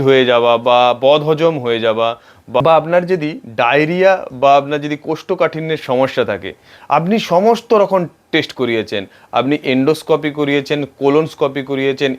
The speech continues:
এমআরআই করিয়েছেন, আপনি লিভার টেস্ট করিয়েছেন বা এলএফটি করিয়েছেন, আপনি সিটি অ্যাবডোমেন করিয়েছেন, বিভিন্ন, আপনি সমস্ত রকম টেস্ট করিয়েছেন পেটের, কিন্তু কোনো কিছুতেই আপনার কোনো সমস্যা ধরা পড়ছে না। এছাড়াও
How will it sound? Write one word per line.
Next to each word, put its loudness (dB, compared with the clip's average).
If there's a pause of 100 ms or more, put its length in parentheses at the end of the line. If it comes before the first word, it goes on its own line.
(160)
এমআরআই 4 (120)
করিয়েছেন, 0 (340)
আপনি -2 (120)
লিভার 2 (120)
টেস্ট -2
করিয়েছেন -2
বা 2 (140)
এলএফটি 0
করিয়েছেন, 2 (720)
আপনি 0 (100)
সিটি -6
অ্যাবডোমেন 0
করিয়েছেন, -2 (100)
বিভিন্ন, -4
আপনি 2 (120)
সমস্ত 2 (120)
রকম 2 (180)
টেস্ট 2
করিয়েছেন 2
পেটের, -4 (100)
কিন্তু -4 (120)
কোনো -2 (200)
কিছুতেই 0 (120)
আপনার 0 (280)
কোনো -2 (140)
সমস্যা 0
ধরা 2
পড়ছে -4
না। -6 (320)
এছাড়াও 2